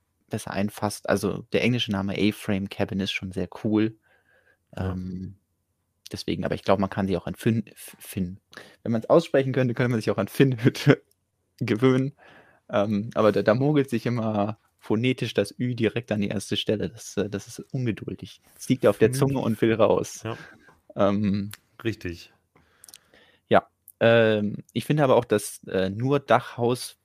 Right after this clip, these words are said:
Speaker 1: pa-, fasst sehr schön zusammen, wie das halt aussieht, das Set. Also es ist halt sehr viel Dach und darunter auch ein bisschen Hütte. Ähm,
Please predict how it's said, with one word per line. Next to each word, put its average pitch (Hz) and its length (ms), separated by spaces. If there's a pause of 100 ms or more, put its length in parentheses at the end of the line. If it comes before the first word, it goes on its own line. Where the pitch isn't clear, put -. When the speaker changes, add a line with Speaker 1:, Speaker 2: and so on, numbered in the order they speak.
(160)
Speaker 1:
pa-, 120 240 (760)
fasst - 360
sehr 127 160
schön 131 260
zusammen, 110 460 (300)
wie 113 120
das 117 240
halt 104 220
aussieht, 107 360
das - 160
Set. - 180
Also 95 160
es 95 100
ist - 120
halt 107 200
sehr 110 160
viel 101 180
Dach - 340 (920)
und 110 460
darunter 113 340
auch 107 120
ein 110 80
bisschen 104 260
Hütte. 180 320 (960)
Ähm, 113 580